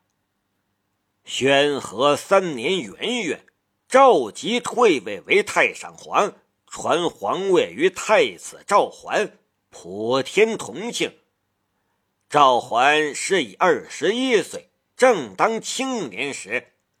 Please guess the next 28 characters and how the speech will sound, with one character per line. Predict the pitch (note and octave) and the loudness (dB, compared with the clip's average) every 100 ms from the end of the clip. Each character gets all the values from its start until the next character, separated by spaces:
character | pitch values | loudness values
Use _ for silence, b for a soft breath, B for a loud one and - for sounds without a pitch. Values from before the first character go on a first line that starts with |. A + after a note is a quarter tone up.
| _ _ _ _ _ | _ _ _ _ _
然 | - G2+ B2 | -8 -6 -6
则 | G2 F#2 G#2+ D#2+ _ _ _ _ _ _ | -8 -4 -2 -4 _ _ _ _ _ _
年 | B2+ G3 C#4+ C#4 | 0 0 0 -4
过 | G3 G3 A2 | 0 0 0
三 | - A3+ B3 A3 | 0 2 2 0
十 | - F3+ D#3 | -4 -2 0
而 | B2+ | 2
立 | G#3 A3 C3+ | 2 2 0
的 | - | -4
高 | D#3+ G3 E3+ | 0 0 0
方 | - D#3 D3 | -2 -4 -6
平， | - D2+ A2+ D3+ D3+ - _ | -14 -10 -8 -6 -8 -18 _
两 | _ G2 F#2+ G2 A2+ A#2 | _ -10 -8 -8 -8 -10
鬓 | E3 D#3 G2 | -4 -4 -4
已 | D2 A2+ F3 | -8 -4 -4
有 | B2 D2 | -4 -8
了 | D#2 D#3+ | -16 -16
不 | - A#3 G#2+ | -6 -4 -4
少 | - - C#2 - | -6 -14 -18 -20
白 | - C#3 A#3 | -8 -6 -4
发。 | - G#2 - _ _ _ _ _ _ _ _ | -6 -8 -12 _ _ _ _ _ _ _ _
高 | A#2 B2 A#2+ A2 | 4 4 4 0
方 | - A#2 A#2+ | -2 -4 -6
平 | - F2 F#2+ B2 C3+ | -14 -14 -12 -12 -10
上 | - - F#3+ A2+ F2 | -4 2 2 0 -12
表 | F#2+ D2+ | -16 -16
皇 | D2+ E2+ G2+ G#3+ A3+ | -16 -10 -8 -6 -6
帝 | D#3 F#2+ | -8 -10